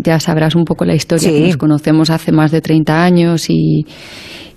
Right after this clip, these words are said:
Speaker 1: y la verdad es que todo haya salido tan bien después de tantos años luchando para sacar, sacarla adelante, la película,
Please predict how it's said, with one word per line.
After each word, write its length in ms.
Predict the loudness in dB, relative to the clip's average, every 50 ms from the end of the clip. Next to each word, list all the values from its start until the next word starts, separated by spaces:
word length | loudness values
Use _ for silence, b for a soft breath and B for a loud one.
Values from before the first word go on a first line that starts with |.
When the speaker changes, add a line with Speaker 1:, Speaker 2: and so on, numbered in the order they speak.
| -4
Speaker 1:
y 80 | 0 0
la 100 | 2 2
verdad 140 | 2 2 2 0
es 80 | -2
que 120 | -2 -4 -2
todo 220 | 0 0 2 2
haya 180 | 2 2 2 0
salido 380 | 0 0 0 2 2 2 2 0
tan 220 | 0 0 0 2
bien 280 | 2 2 2 2 2 2
después 320 | 0 -2 -2 -2 -2 0
de 120 | 0 0
tantos 360 | 0 2 0 0 2 0 0 2
años 260 | 2 2 4 2 2
luchando 420 | 0 0 0 0 2 2 2 2 0
para 200 | 0 -2 -2 -2
sacar, 360 | -2 -4 -2 -2 -2 -2 -2 -4 -6 -4 -4 -4 -4
sacarla 420 | -2 -4 -4 -2 -2 -2 -2 0 0
adelante, 480 | 0 2 2 2 2 2 2 0 0
la 100 | 0 -2 -2
película, 480 | -2 -2 -2 -2 0 0 0 0 0